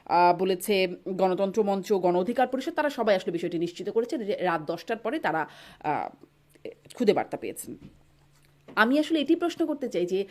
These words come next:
আহ, এটি তো রাষ্ট্রীয় একটা ব্যাপার, তাই না? সর্বদলীয় বৈঠক হবেন, বৈঠকে থাকবেন প্রধান উপদেষ্টা, রাত-, রাষ্ট্রের যিনি আসলে, আহ, de facto হেড, যিনি প্রধান, আম, তিনি আসলে ডাকছেন তার বৈঠক, তার সাথে বৈঠক করবার জন্য আমন্ত্রণ জানালেন, আহ,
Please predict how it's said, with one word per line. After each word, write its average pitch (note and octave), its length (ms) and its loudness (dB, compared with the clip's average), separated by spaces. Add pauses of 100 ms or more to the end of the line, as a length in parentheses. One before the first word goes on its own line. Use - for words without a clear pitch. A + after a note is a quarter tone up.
(360)
আহ, D3 420 -2
এটি D4+ 140 -6
তো D4+ 180 -4
রাষ্ট্রীয় G#3 640 0
একটা C4 260 6
ব্যাপার, D3+ 340 -4
তাই G3+ 140 0
না? G#3 320 0
সর্বদলীয় A3+ 580 2
বৈঠক G#3+ 320 0
হবেন, C4 340 0
বৈঠকে F3 440 -4
থাকবেন A3+ 600 -2
প্রধান C#4+ 520 -2
উপদেষ্টা, F3+ 380 -2
রাত-, E3+ 260 -2
রাষ্ট্রের F3+ 360 -2
যিনি F3+ 220 0
আসলে, E3+ 280 -4 (420)
আহ, - 80 -6
de E3 220 -2
facto B3 360 2
হেড, F#3+ 520 4
যিনি D#3+ 220 -2
প্রধান, F#3 500 2 (380)
আম, A#2+ 540 -8 (100)
তিনি C#4 240 4
আসলে C4+ 260 4
ডাকছেন E3 640 -2
তার E3 260 0
বৈঠক, F3 360 -4
তার F#3+ 100 -2
সাথে A#3 240 -2
বৈঠক F3 280 0
করবার E3+ 360 -4
জন্য A#3+ 300 0 (320)
আমন্ত্রণ D#4+ 480 4
জানালেন, D4 520 6
আহ, D3+ 380 -2